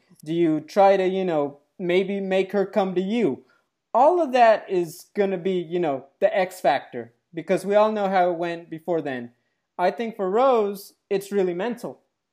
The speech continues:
because I think at the end of the day, you know, it's gotta come down to, one, you wanna fight just as good as you were, if not better, in the first round,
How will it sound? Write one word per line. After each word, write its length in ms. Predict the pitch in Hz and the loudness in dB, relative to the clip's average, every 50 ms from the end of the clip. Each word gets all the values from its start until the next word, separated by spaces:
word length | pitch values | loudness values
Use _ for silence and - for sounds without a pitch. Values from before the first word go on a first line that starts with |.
| _ - | _ -8
because 500 | 170 180 175 - 202 170 170 165 - 196 | -8 -6 -2 0 2 2 2 2 0 -2
I 100 | 175 175 | -2 -2
think 200 | - 202 196 190 | -4 -6 -4 -4
at 120 | 185 175 | -4 -4
the 80 | 180 180 | -4 -4
end 120 | 185 190 | -4 -4
of 60 | 180 | -6
the 60 | 170 170 | -8 -4
day, 240 | 165 190 190 185 | 0 2 2 2
you 160 | 175 175 175 175 | 2 -2 -4 -4
know, 160 | 170 160 156 | -4 -2 -4
it's 140 | 156 - - | -4 -4 -2
gotta 240 | - 185 180 180 | 0 0 0 0
come 180 | 180 - 180 180 | 0 -4 -4 0
down 240 | 175 175 175 170 160 | 0 0 0 0 -4
to, 140 | - 185 151 | -8 -8 -8
one, 520 | 156 175 208 233 220 190 175 175 180 180 - _ _ _ _ _ _ _ _ | -6 -4 -2 -2 -2 -2 -2 -4 -6 -10 -12 _ _ _ _ _ _ _ _
you 100 | - 185 | -4 0
wanna 220 | 185 196 196 202 190 | 0 2 2 0 0
fight 400 | 196 - 196 190 180 175 175 - - _ - 165 156 | 2 4 4 4 4 2 -2 -6 -12 _ -20 -20 -12
just 340 | - - 196 208 202 208 233 | -4 -2 0 0 0 0 -2
as 160 | 214 180 165 | -2 -2 -2
good 200 | 165 196 190 190 | -2 0 0 0
as 180 | 185 170 170 - | 0 -2 -4 -4
you 120 | 185 180 | -6 -4
were, 420 | 165 170 175 175 175 180 185 196 - | 0 2 2 4 4 4 2 0 -2
if 120 | 160 - | -6 -4
not 260 | 180 160 156 151 - | -4 -2 -2 -2 0
better, 180 | 165 180 196 196 | 2 2 2 2
in 120 | 180 170 | 0 -4
the 60 | 156 | -6
first 300 | - - 269 311 294 - | -4 -2 -2 -2 -2 -2
round, 360 | 220 196 180 180 180 180 190 | -4 -4 -2 -2 -4 -6 -8